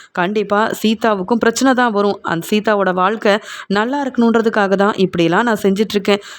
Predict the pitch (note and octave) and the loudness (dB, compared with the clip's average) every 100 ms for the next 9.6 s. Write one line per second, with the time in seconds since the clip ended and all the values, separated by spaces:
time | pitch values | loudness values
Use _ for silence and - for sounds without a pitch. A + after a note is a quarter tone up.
0 | - F#3+ G3+ B3+ B3+ A#3 G3 A#3 C4 B3 | -8 0 2 2 0 0 0 0 0 2
1 | C4 A#3 A3 A3 A3+ G#3 G3 G#3 F#3 F#3 | 2 2 0 0 2 2 2 0 -2 -2
2 | A#3 C#4 D4+ B3 A3+ G#3+ A3 A3 G#3 G3 | -2 0 0 2 0 2 0 -2 -2 -2
3 | G3 F#3 F#3 G#3 F#3 F3 G#3 G3+ G#3+ G3+ | 2 0 2 2 2 2 0 0 0 0
4 | A3 C4 C4 A#3 A3+ G#3+ A#3 G3+ G3+ G#3 | 0 2 2 2 2 0 0 0 0 2
5 | A3 A3 A3+ G#3 G#3 G#3+ G3+ G#3 G#3+ A3 | 0 2 2 2 0 2 2 2 2 0
6 | G3+ G#3+ A3 G#3 G3+ F#3+ G3 G3 G3+ - | 2 2 2 2 2 2 2 0 0 -8
7 | - - F3+ F#3 F#3+ A3 G3+ G#3 F3+ F3 | -14 -4 0 0 2 2 2 0 0 0
8 | F3 F#3 G3 G#3 F3+ F#3 G3 G3+ G3 - | 2 0 2 2 4 4 4 0 -4 -14
9 | - F#3 G#3+ G#3+ F#3 F#3+ | -4 0 2 2 4 2